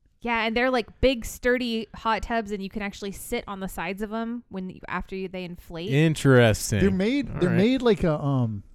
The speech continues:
Speaker 3: what are those boats? The inflatable boats that, like, people, like, put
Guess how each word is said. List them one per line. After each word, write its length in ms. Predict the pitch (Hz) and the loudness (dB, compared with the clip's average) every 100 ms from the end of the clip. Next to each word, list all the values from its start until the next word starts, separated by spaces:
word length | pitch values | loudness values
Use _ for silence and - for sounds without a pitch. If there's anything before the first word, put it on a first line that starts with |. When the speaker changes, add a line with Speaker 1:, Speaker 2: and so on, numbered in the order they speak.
| _ - | _ -16
Speaker 3:
what 140 | - 202 | 4 6
are 40 | |
those 180 | 269 185 | 8 6
boats? 560 | 117 131 170 - - - | 6 6 6 2 -16 -6
The 200 | - 139 147 | 2 4 2
inflatable 400 | 120 151 151 135 | 2 2 4 4
boats 360 | 135 139 139 - | 6 6 4 -2
that, 120 | 147 | 0
like, 180 | 123 - | 0 0
people, 280 | 143 139 | 0 2
like, 180 | 120 117 | 2 2
put 160 | 156 | -2